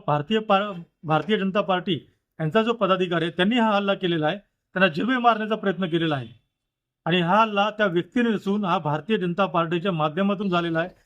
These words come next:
भारतीय जनता पार्टीनेच ही सुपारी दिलेली आहे, असं आमचं मत आहे. त्याच्यामुळे त्या आरोपीवर कठोरात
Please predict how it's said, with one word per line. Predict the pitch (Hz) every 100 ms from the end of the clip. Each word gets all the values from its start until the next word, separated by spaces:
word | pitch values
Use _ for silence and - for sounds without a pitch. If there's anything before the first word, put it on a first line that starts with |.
| _ -
भारतीय | 156 165 190
जनता | 180 165 185
पार्टीनेच | - 156 151 220 247
ही | 247
सुपारी | - 185 208
दिलेली | 185 185 185
आहे, | 175 196 - _ -
असं | 143 214
आमचं | 190 208
मत | 190 214
आहे. | 214 139 - _ _ -
त्याच्यामुळे | 170 170 196 202
त्या | 208 208
आरोपीवर | 202 180 190 226 214
कठोरात | - 185 196 202